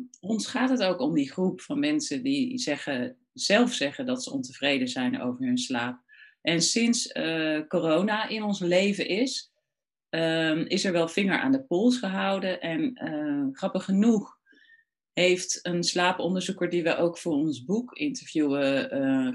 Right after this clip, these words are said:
gezegd, na aanleiding van cijfers die hij verzamelt, dat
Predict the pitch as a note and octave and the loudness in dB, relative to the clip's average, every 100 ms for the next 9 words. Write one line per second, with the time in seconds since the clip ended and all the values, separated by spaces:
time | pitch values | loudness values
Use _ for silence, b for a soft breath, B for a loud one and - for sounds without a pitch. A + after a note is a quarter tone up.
0 | - E3 D#3+ D3+ - - - - _ _ | -4 0 2 2 0 -8 -10 -12 _ _
1 | _ _ _ _ _ _ - - D3 D3+ | _ _ _ _ _ _ -16 -6 0 4
2 | D3 C3+ C#3+ D3 C#3 C#3 C#3+ C3+ D3 D3+ | 4 4 4 4 4 4 2 0 2 0
3 | D#3 D3+ D3+ D3 C3 C3 C3+ C#3 C3 C3 | 0 -4 -4 0 0 0 -2 0 4 2
4 | B2+ D3+ C#3 - | 2 0 0 -6